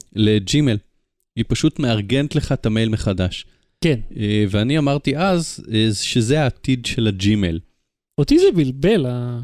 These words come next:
Speaker 1: כן,
Speaker 2: המבנה
Speaker 1: זה
Speaker 2: של זה.
Speaker 1: הפ-, זה, זה לחלוטין כל דבר זו הפרעת קשב אחת גדולה, האפליקציה הזאת,
Speaker 2: כן.
Speaker 1: אבל יש בה כל מיני פיצ'רים, תכף נדבר על הפיצ'רים.
Speaker 2: מהמם.
Speaker 1: אה, ואכן, היא תהפוך בשבועות הקרובים, פיצ'רים ממנה יזלגו,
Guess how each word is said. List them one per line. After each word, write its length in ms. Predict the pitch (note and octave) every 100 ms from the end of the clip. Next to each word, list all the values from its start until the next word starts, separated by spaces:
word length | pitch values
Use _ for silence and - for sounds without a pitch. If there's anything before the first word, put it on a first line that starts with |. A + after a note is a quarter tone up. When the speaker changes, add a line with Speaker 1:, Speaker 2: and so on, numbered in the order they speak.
| A2+ _ _ _ _ -
Speaker 1:
כן, 120 | C3 A#2
Speaker 2:
המבנה 260 | C3 C#3
Speaker 1:
זה 60 | A#2
Speaker 2:
של 80 | A2+
זה. 180 | A2 A2
Speaker 1:
הפ-, 280 | - G2+
זה, 160 | G#2 G#2
זה 160 | G2 G#2
לחלוטין 480 | F#2+ A2+ - C#3+ B2
כל 140 | C3+
דבר 240 | B2 A2+ G#2+
זו 140 | G2+
הפרעת 300 | - G#2 G2+
קשב 280 | G#2+ - F#2
אחת 220 | - F#2
גדולה, 280 | F#2 F#2 F2+
האפליקציה 520 | E2+ F#2 G2 F#2+ G2
הזאת, 300 | F2+ A#2+ -
Speaker 2:
כן. 120 | D#3+
Speaker 1:
אבל 140 | E3 E3+
יש 140 | D#3+
בה 80 | D3
כל 100 | D3+
מיני 120 | C3+
פיצ'רים, 320 | - C3 A#2+
תכף 180 | B2 -
נדבר 280 | A#2 G2 G2+
על 80 | F#2+
הפיצ'רים. 480 | - A#2+ E3 F#3+ G#3
Speaker 2:
מהמם. 300 | D#3 C#3 D#3 F3 _ -
Speaker 1:
אה, 180 | G#2+ A2
ואכן, 560 | G#2 A#2 G2+ - G#3 F#3+ - -
היא 340 | A#2+ A#2+ A#2+ -
תהפוך 380 | - G#2 - D#3
בשבועות 520 | B2+ - A2 G#2+ A2
הקרובים, 500 | B2 B2 G#2 G2 G2 - _ _ _ _ _ _
פיצ'רים 380 | C#3+ - C#3+ C3+
ממנה 320 | A#2 B2 B2
יזלגו, 880 | A2+ G#2+ G2+ A2+ A#2+ G#2 A2+ E3+